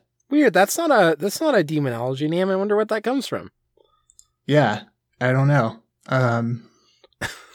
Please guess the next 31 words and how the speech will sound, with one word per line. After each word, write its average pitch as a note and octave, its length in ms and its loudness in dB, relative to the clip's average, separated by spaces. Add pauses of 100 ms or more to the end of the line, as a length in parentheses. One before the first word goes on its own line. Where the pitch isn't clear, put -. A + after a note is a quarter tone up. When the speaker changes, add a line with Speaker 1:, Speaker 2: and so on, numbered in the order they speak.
(960)
Speaker 2:
couldn't C3 240 2
tell A#2+ 160 0
you. A2+ 220 -2 (680)
Uh, G#2+ 340 -2 (840)
but C3 200 4
we, C#3+ 240 6
so - 160 -4
we - 20 -6
finally D3+ 280 4
get C#3 140 2
the C3+ 60 0
name C3+ 240 2
Vidar. C3 500 2
Turns D3 300 2
out B2 160 2
it's A2 160 -4
not C3+ 160 0
revenge A#2 320 -2
related G#2+ 320 -4
at G2+ 60 -8
all. - 240 -10 (1160)
Um, B2 440 2 (300)
<laughs> - 280 -20
despite F3+ 320 4
showing E3+ 280 6
no D3+ 100 4
respect D3 340 4
for - 140 0
Eok B2+ 300 2
in B2 80 -2
battle, C3+ 360 4